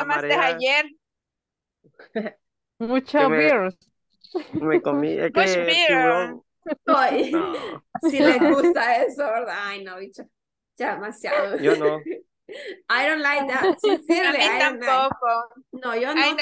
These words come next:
Speaker 1: like,
Speaker 4: tampoco.
Speaker 1: I don't like beer.
Speaker 2: Mejor, eh, coffee.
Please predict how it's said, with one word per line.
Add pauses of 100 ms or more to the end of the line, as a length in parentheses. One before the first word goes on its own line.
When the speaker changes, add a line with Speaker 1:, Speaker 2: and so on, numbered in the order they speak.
(160)
Speaker 1:
like,
Speaker 4:
tampoco. (1080)
Speaker 1:
I
don't
like
beer.
Speaker 2:
Mejor, (760)
eh, (340)
coffee.